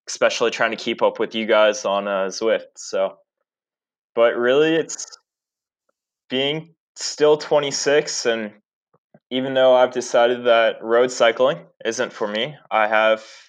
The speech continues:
I have all that competitive spirit. Plus, I probably love the bike more now than I ever have. Um, and so I've set out a lofty goal for myself that I'd kinda thought about after I stopped professional cycling, and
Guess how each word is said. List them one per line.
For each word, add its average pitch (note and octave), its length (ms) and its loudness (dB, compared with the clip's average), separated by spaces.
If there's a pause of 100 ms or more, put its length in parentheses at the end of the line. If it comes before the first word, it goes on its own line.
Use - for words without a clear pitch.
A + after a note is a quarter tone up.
(1200)
I - 60 -2
have C3+ 300 4
all C#3 320 6
that D3 200 4
competitive B2 540 0
spirit. A#2+ 540 2 (460)
Plus, C3 360 4
I A#2 60 4
probably B2 320 2
love A#2 220 2
the A#2 80 -8
bike A2 280 0
more A2 260 0
now G#2 320 2
than G#2 220 -6
I G2 180 0
ever G2+ 140 -2
have. G2 360 -2 (200)
Um, G2+ 400 -6 (420)
and A2 140 -8
so A2+ 640 2 (800)
I've B2 160 0
set C#3 240 4
out C#3 260 6
a B2+ 80 4
lofty B2 400 4
goal B2+ 220 4
for C3+ 140 -10
myself A#2 460 0
that A2 180 0
I'd A2 60 -18
kinda A2+ 240 -2
thought A2 280 -2
about A2 340 0
after G#2+ 300 0
I A2 80 4
stopped A2 400 0
professional G#2 400 -6
cycling, A2 580 -2
and G2+ 220 -6